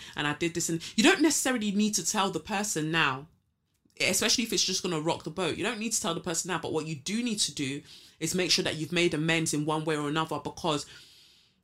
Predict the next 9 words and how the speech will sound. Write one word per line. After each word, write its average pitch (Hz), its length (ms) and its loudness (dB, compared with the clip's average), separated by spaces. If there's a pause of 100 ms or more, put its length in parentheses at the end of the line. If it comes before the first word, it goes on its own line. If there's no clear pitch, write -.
(1300)
there 190 260 8
is 185 100 6
something 269 380 2
in 214 100 0
Yoruba 190 300 0
spirituality 180 680 -2
that's - 180 -2
called 165 240 -2
Enikeji, 160 720 -2